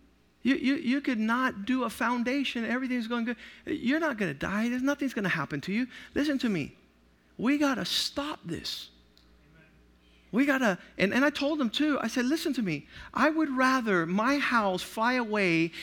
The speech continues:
in a five hundred mile an hour windstorm every day before you lose your daughter." It, it strikes us as bizarre.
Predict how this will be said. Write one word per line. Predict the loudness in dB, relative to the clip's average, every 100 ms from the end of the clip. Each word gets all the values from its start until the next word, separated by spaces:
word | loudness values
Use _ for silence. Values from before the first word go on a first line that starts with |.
| -2
in | 2 4
a | 2
five | 0 4 4 4
hundred | 0 0 2 2 2
mile | 2 2 2
an | 0
hour | 2 4 4 2
windstorm | 2 2 2 0 -2 -2 -2 -8 -20 _ -20 -6
every | 0 0 0 0 0
day | 2 2 4 4
before | 0 -4 -4
you | -2
lose | -2 -2 -2
your | -4
daughter." | -4 -10 -16 -20 _ -20 -20 -20 -20 -20 -20 -20 -20 _ -20 -20 -20 -20 _ -20 -20 _ -20 -20 _ _ _ _ _ _ -20 _ _
It, | 8 10
it | 6
strikes | 4 8 8 8 6
us | 2 6
as | 8 10 8 4 0 -2 -12 2
bizarre. | 4 6 6 6 4